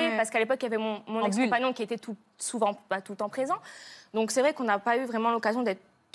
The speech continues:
Speaker 2: ensemble toutes les deux.
Speaker 3: Vous avez créé une vraie complicité.
Speaker 2: Et donc là, on a vraiment, c'est là que ça, on a vraiment créé, euh, une, euh, une grande complicité. Et donc, euh, bah, quelques temps après ça,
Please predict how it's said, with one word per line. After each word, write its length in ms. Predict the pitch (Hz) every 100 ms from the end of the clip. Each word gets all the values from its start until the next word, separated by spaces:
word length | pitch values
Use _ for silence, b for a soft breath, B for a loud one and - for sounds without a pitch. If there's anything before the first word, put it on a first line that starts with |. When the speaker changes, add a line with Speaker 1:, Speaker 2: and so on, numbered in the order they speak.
| -
Speaker 2:
ensemble 520 | 226 226 - 247 240 -
toutes 240 | - 226 -
les 120 | 208
deux. 140 | 220
Speaker 3:
Vous 160 | 269 180
avez 140 | 185
créé 160 | 185 214
une 80 | 180
vraie 140 | 208
complicité. 220 | - 208
Speaker 2:
Et 20 | 220
donc 180 | 233
là, 120 | 269 269
on 40 |
a 80 | 208
vraiment, 320 | 202 240 254 262
c'est 160 | 262
là 100 | 240
que 80 | 247
ça, 120 | - 208
on 40 |
a 40 |
vraiment 280 | 185 196 226
créé, 300 | 226 262 247
euh, 120 | 196 180 B B B B -
une, 180 | 208 202
euh, 420 | 202 196 190 190 -
une 120 | 196
grande 240 | 190 247
complicité. 680 | 247 226 220 208 208 196 311 b b b b b b b
Et 120 | 226
donc, 280 | 226 254 254
euh, 220 | 240 214 202
bah, 140 | 190
quelques 340 | 214 285 254 240
temps 100 | 254
après 280 | 220 - 202
ça, 200 | -